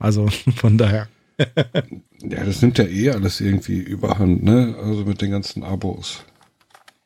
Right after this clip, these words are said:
Speaker 2: Da muss, äh, muss man ja langsam aufpassen. Na, das sind ja alles immer nur so kleine Beträge, die jedes Abo kostet, aber zusammengenommen ist es halt ganz schön viel Geld, was du dann im Monat halt ausgibst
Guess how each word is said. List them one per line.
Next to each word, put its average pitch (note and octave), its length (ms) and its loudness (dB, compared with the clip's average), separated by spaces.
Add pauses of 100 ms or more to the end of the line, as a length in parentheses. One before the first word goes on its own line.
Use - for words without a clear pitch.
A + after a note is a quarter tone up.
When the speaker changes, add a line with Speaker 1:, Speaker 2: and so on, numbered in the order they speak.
Speaker 2:
Da - 120 -10
muss, G2 260 -6
äh, G2+ 240 0 (280)
muss G#2+ 220 -6
man G#2+ 100 4
ja G2 60 8
langsam G2 320 2
aufpassen. F#2+ 640 -2 (1500)
Na, G2+ 120 2
das G#2 100 2
sind A2 140 0
ja G#2 60 -4
alles A2+ 220 0
immer A2 160 2
nur G#2+ 120 2
so G2+ 100 -2
kleine G#2 320 2
Beträge, A#2 720 2 (160)
die A2 200 -2
jedes A2+ 280 2
Abo G#2+ 200 -2
kostet, A2+ 380 -2
aber G2+ 220 -2
zusammengenommen A2 580 0
ist G#2+ 160 -4
es G#2 60 -2
halt G#2+ 280 -2
ganz G#2 200 -4
schön A2 120 0
viel G2 200 -2
Geld, A#2+ 240 0
was G#2+ 160 -2
du G2+ 60 0
dann F#2+ 160 2
im F#2+ 80 -2
Monat F#2+ 280 -2
halt F2 160 -4
ausgibst - 600 -10